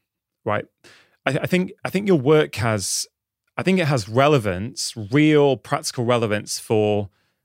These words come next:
society at large and understanding and harmony. A-, and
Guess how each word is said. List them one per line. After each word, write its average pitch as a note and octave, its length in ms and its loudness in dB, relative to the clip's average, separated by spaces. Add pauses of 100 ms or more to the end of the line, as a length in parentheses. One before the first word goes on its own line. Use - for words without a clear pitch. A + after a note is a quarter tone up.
(100)
society C3 760 0
at G#2 140 0
large G2+ 800 0 (1600)
and A#2 220 -6
understanding B2 1000 0
and F#2+ 120 -4
harmony. G2 880 -6
A-, A#2+ 40 -4 (180)
and A#2+ 200 -2